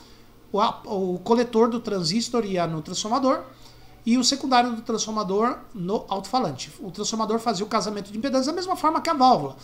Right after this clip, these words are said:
Só que a diferença é que na válvula o transformador ia na placa e no transistor o transformador vai ligado no coletor, que era a carcaça dele, tá? Muito bem. O circuito de sincronismo ainda,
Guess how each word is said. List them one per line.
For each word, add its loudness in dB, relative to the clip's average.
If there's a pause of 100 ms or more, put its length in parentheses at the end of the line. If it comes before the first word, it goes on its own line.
(300)
Só 2
que -2
a 0
diferença 2
é -8
que -6
na 0
válvula 4
o -8
transformador -2
ia -2
na 2
placa 2 (1200)
e -2
no 4
transistor 2
o -6
transformador 0
vai 2
ligado 0
no -6
coletor, -2
que -6
era 0
a -8
carcaça -4
dele, -6 (440)
tá? 0 (680)
Muito -4
bem. -6 (1500)
O 2
circuito 2
de -2
sincronismo 0
ainda, -4